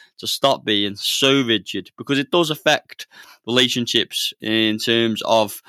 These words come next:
when you're connecting with other people and you're so rigid and you're in a foul mood because you've missed a workout or something,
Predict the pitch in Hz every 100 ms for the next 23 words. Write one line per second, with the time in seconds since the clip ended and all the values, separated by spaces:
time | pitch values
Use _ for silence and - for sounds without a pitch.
0 | - - _ 107 107 107 113 90 117 110
1 | 104 101 104 117 110 104 78 85 98 -
2 | 113 110 107 107 101 101 - 98 107 107
3 | 101 - 110 107 104 113 101 104 107 104
4 | 92 107 101 - 95 104 104 107 95 80
5 | - 104 95 101